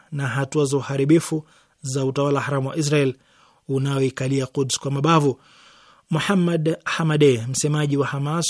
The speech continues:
huko Quds inayokaliwa kwa mabavu, amesema kuwa utawala wa kizayuni katu hauwezi kubadili uhakika wa kihistoria na utambulisho wa mji wa Quds kwa kujenga makaburi ya uongo katika eneo hilo linalokaliwa kwa mabavu.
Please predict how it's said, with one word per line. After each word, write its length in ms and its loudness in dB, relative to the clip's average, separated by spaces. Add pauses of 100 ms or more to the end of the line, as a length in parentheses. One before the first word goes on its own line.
huko 240 0
Quds 440 0
inayokaliwa 440 -2
kwa 120 -6
mabavu, 440 -2 (360)
amesema 480 2
kuwa 480 2
utawala 420 0
wa 60 -2
kizayuni 580 4 (340)
katu 420 2
hauwezi 480 2
kubadili 420 -2
uhakika 600 0 (400)
wa 120 2
kihistoria 840 6
na 120 0
utambulisho 880 2
wa 100 -2
mji 160 -2
wa 80 -2
Quds 340 0 (400)
kwa 120 -2
kujenga 400 2
makaburi 420 0
ya 80 4
uongo 380 2 (280)
katika 280 -4
eneo 180 -2
hilo 420 6 (440)
linalokaliwa 760 0
kwa 140 -8
mabavu. 520 4